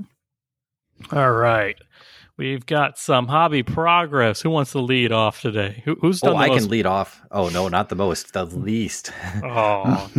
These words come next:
Speaker 2: I've
Speaker 1: No.
Speaker 2: been out. I did, I did say last time I was, uh, I was trying to prime my, my, uh, Crusader. Uh, and not only did I prime the Crusader, I also primed the Rifleman that came in the Essentials box.
Speaker 1: Whoa.
Speaker 2: And I am, yep,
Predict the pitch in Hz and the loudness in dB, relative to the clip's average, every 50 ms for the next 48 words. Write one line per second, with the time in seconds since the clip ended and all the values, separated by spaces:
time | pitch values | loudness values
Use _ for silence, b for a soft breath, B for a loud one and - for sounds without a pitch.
0 | 127 - 98 107 135 160 196 180 127 110 107 - - - 101 107 104 98 - - | -2 2 2 2 4 4 4 4 2 0 0 -2 0 2 2 4 2 0 -2 -8
1 | - _ - - 113 127 120 107 143 160 180 - - - 120 113 117 143 139 - | -20 _ -4 0 0 0 2 4 4 2 2 2 2 0 0 2 2 0 0 0
2 | - 147 143 139 131 135 143 139 - - 139 135 135 117 90 113 117 117 117 117 | 0 0 2 2 2 2 2 0 0 0 -2 0 0 0 2 2 2 2 2 0
3 | 113 107 - 117 110 107 107 101 - 110 107 104 - - 117 110 110 113 110 107 | -2 -2 -2 0 0 0 0 0 0 0 0 0 0 0 2 2 2 2 0 -2
4 | - - 117 117 113 104 98 - - 113 107 113 120 120 117 113 113 113 110 113 | -4 -4 -2 0 -2 -2 -4 -2 0 2 4 4 4 2 2 2 2 2 4 4
5 | 113 113 110 107 104 - - 110 110 107 107 110 107 107 107 104 107 107 107 104 | 4 4 2 0 -2 -6 -8 -8 -6 -4 -2 -2 -2 -2 -2 -2 -2 -4 -6 -6
6 | - - 123 120 - 131 127 123 120 117 110 107 - B B B B B B B | -4 -4 -4 -2 0 0 2 2 2 2 0 -2 -4 B B B B B B B
7 | B - 95 98 98 101 104 110 107 95 90 101 101 113 117 120 123 135 131 113 | B 0 2 2 2 2 0 -2 -2 0 2 2 2 4 4 4 4 4 2 2
8 | 117 117 123 120 113 - - - 113 113 123 127 123 117 117 113 - 127 120 - | 2 2 0 0 0 -2 -2 0 2 2 2 0 0 -2 -4 -4 -4 -6 -4 0
9 | 135 127 127 127 113 98 92 82 82 90 92 95 - 117 113 - - - - 107 | 2 2 4 4 4 4 2 0 0 0 0 0 0 -2 -2 -2 -4 -4 0 2
10 | 104 107 117 113 110 101 - - 110 101 107 120 117 - 110 104 107 101 95 98 | 2 4 4 2 0 -2 0 0 2 4 4 4 4 2 2 2 2 2 0 -2
11 | - - 110 107 104 101 101 101 107 101 - 117 113 104 - 104 95 - - 98 | -4 -2 0 0 0 0 0 0 -2 -2 -2 -2 -4 -2 -4 -4 -4 -2 0 2
12 | 90 92 - - - - - B B 139 113 107 98 98 95 95 95 92 95 98 | 2 0 0 -4 -14 -14 -14 B B -2 2 2 4 4 4 4 4 2 2 0
13 | 90 - - 92 92 90 92 90 87 90 87 - 98 101 113 - | 0 0 0 2 2 2 2 0 0 -2 -4 -2 2 2 2 2